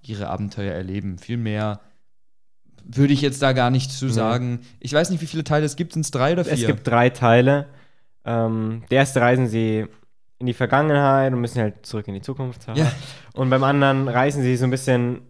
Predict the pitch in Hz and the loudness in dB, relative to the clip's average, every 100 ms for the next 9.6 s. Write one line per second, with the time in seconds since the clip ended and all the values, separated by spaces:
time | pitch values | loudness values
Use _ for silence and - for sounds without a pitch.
0 | - 120 120 127 123 113 170 175 175 160 | -14 -4 -2 -2 -4 -6 -6 -2 -2 -2
1 | 156 - 135 135 - - - - - - | -6 -4 -2 0 -4 -14 -16 -20 -18 -2
2 | 139 135 131 135 143 135 127 127 117 107 | 0 2 2 2 2 4 4 4 2 2
3 | 117 117 110 110 107 107 104 113 - 123 | 0 2 2 2 -2 -2 -2 -4 -2 -4
4 | 120 120 123 - 170 180 196 180 147 165 | -2 -2 -2 0 4 8 8 6 0 -2
5 | 151 135 123 123 127 123 120 120 - - | -4 -4 -6 -6 -4 -4 -6 -8 -16 -20
6 | - - 135 147 143 143 - 143 147 131 | -20 -4 4 6 6 4 2 0 0 -2
7 | 151 135 156 156 131 139 139 131 131 - | -2 0 -2 -2 -4 -2 -2 -2 -4 0
8 | 123 139 151 135 131 131 131 127 127 - | 2 2 -2 -4 -2 0 0 -2 -4 -10
9 | 107 120 120 117 117 | -4 0 0 0 -2